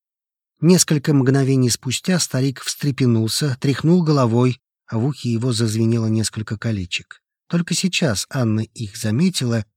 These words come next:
и поразилась. Пожалуй, впервые в жизни она видела пожилого человека, мужчину, дедушку,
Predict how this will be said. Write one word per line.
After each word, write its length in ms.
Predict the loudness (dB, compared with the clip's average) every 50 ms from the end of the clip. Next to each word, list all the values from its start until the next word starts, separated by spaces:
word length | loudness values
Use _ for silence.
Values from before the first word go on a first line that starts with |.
| _ _ _
и 80 | -14
поразилась. 760 | -10 -8 -6 -6 -4 -4 -2 -2 -2 -4 -4 -8 -14 -16 -18 -18 _ _ _ _ _ _
Пожалуй, 360 | _ -4 0 2 4 4 4 2
впервые 400 | 2 0 0 0 2 2 2 2
в 40 |
жизни 460 | 2 2 2 2 2 4 4 4 2 2
она 220 | 0 0 0 0
видела 320 | 0 0 0 0 -2 -2 -2
пожилого 560 | -2 -2 -2 0 0 0 0 -2 -2 -2 -4
человека, 720 | -4 -4 -6 -6 -6 -4 -2 -2 -4 -4 _ -8 -12 -12 _ _ _ _ _
мужчину, 680 | -2 -2 0 0 -2 0 2 2 2 2 0 -2 -6 _ _ _ _ _ -12
дедушку, 840 | -12 -4 2 4 4 4 4 2 0 -4 -10 -10 -12 -14 _ _